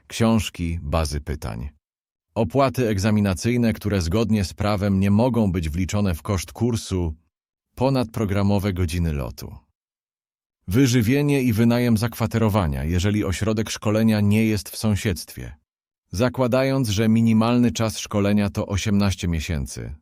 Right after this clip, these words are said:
a realnie trzydzieści miesięcy, musisz mieć przygotowane około dwudziestu tysięcy euro.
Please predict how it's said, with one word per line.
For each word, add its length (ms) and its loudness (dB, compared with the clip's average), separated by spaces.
a 160 -2
realnie 400 0
trzydzieści 520 -4
miesięcy, 600 -8
musisz 480 2
mieć 200 0
przygotowane 680 0
około 380 -2
dwudziestu 560 -2
tysięcy 560 -4
euro. 480 -8